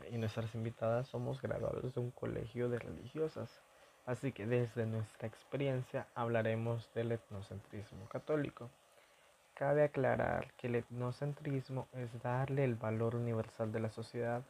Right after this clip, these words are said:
a la que uno pertenece a otras, catalogándolas como mejores o únicas. Al entender esto y relacionarlo con la mitología cristiana, hemos encontrado una serie de situaciones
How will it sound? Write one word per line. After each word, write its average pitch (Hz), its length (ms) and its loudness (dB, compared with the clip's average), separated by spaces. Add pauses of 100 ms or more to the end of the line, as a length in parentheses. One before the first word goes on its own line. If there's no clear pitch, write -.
(160)
a 131 100 2
la 113 120 4
que - 140 -6
uno 110 120 -2
pertenece 147 640 0 (760)
a 120 120 6
otras, - 560 4 (300)
catalogándolas 95 800 -2
como 117 260 -4
mejores 147 680 4 (380)
o 123 100 2
únicas. 135 600 0 (1700)
Al 135 200 2
entender 202 640 0
esto 113 500 -2 (320)
y 135 60 -8
relacionarlo 127 960 0
con 107 180 -4
la 101 80 -2
mitología 113 640 -4
cristiana, 131 640 -4 (480)
hemos 180 340 -2
encontrado 117 460 -4
una 113 180 -4
serie 117 360 -4
de 113 100 0
situaciones 117 640 -6